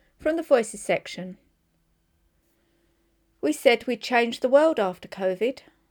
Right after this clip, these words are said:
but nothing has changed, and nothing will." An article by Neil Mackay, writer at large.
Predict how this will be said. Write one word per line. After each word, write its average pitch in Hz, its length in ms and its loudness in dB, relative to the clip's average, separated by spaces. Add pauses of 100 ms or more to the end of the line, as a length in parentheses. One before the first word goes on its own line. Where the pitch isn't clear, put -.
(360)
but 269 140 2
nothing 277 320 0
has 214 180 -10
changed, 190 600 -8 (220)
and 269 120 -4
nothing 247 340 -4
will." 180 300 -4 (1800)
An 285 100 2
article 254 520 2
by 233 140 2
Neil 294 220 0
Mackay, 190 560 -6 (100)
writer 202 360 -2
at - 120 -8
large. 180 480 -6